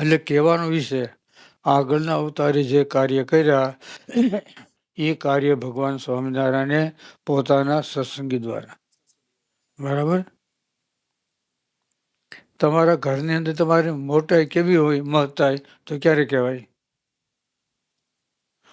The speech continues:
તમે ન હોય હાજર. અને બૈરાઓ ન હોય, નાના છોકરા હોય અને કોઈ મહેમાન આવે, તો "ભાઈ ક્યાં છે?" તો "બહાર છે." તો અમે જાય, "શું કામે?" "કામ છે."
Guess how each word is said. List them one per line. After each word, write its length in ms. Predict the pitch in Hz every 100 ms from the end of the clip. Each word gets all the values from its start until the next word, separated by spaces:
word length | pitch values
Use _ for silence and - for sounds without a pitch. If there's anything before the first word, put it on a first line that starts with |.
| _ -
તમે 320 | 131 135 131
ન 140 | 123 131
હોય 340 | 139 131 131
હાજર. 420 | 123 127 117 113 - _ _ _ _ _ _ _ _ _ _ _ _ _ _ _ _ _ _
અને 180 | - 143
બૈરાઓ 540 | 131 135 139 143 139
ન 60 | 135
હોય, 200 | 139 135
નાના 300 | 123 139 139
છોકરા 460 | 120 135 127 135 135
હોય 440 | 135 151 143 135 - _
અને 180 | - 135
કોઈ 180 | 135 131
મહેમાન 360 | 131 135 139
આવે, 380 | 143 160 147 139 - - _
તો 100 | 147
"ભાઈ 280 | 123 135 139
ક્યાં 240 | 156 160
છે?" 380 | 127 143 143 139 139 _ _ _ _
તો 80 | 151
"બહાર 320 | 131 143 135
છે." 240 | 123 123 98 - _ _ _ _ _ _ _ _ _ _ _ _ _
તો 160 | 156 151
અમે 220 | 151 143
જાય, 220 | 165 156
"શું 160 | 160 156
કામે?" 380 | 151 135 131 131 _ _ _ _ -
"કામ 220 | 156 143
છે." 240 | 123 117